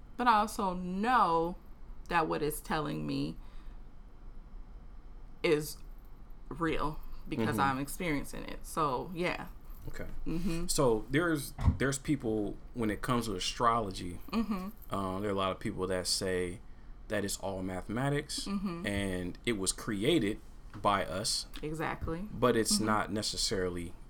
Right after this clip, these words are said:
Speaker 2: really a real thing.
Speaker 1: Mm-hmm.
Speaker 2: It's just something that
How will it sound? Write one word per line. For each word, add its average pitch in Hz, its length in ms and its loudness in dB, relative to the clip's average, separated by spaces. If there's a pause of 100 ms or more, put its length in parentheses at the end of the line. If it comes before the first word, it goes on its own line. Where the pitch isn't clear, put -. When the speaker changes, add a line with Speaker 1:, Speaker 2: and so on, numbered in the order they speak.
(520)
Speaker 2:
really 98 520 2 (320)
a 92 80 0
real 92 280 -2
thing. 107 460 -4
Speaker 1:
Mm-hmm. 185 440 -2 (300)
Speaker 2:
It's 113 120 0
just 98 160 0
something 95 300 -2
that 87 160 -2